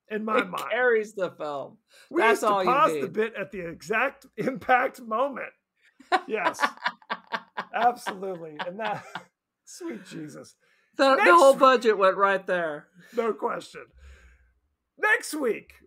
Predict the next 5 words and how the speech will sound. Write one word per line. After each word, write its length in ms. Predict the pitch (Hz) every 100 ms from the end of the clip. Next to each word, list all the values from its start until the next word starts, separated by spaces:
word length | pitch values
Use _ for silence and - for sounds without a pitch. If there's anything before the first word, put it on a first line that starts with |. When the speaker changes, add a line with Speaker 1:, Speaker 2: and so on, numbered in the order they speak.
| _
Speaker 1:
we're 160 | 247
discussing 640 | - - - 247 - 269 226 208
the 160 | 214 220
horror 680 | - 214 285 285 262 254 -
classic, 720 | - 285 392 466 - - -